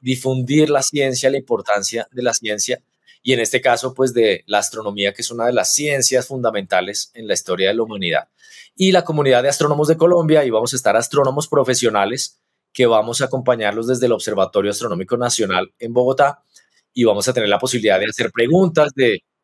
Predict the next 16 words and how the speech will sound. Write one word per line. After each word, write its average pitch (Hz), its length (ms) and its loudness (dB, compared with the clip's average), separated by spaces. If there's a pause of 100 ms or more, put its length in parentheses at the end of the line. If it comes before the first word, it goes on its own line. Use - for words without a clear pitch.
(100)
solucionar 131 680 0
todas 170 260 4
las 170 160 4
dudas 147 300 2
en 165 100 0
torno 131 260 2
al 156 60 0
eclipse, 135 440 -2 (300)
y - 100 -20
que 135 200 -2
podamos 120 360 0
asegurar 120 500 0
que 135 120 -6
toda 147 300 2
la 160 120 2
gente 131 520 -4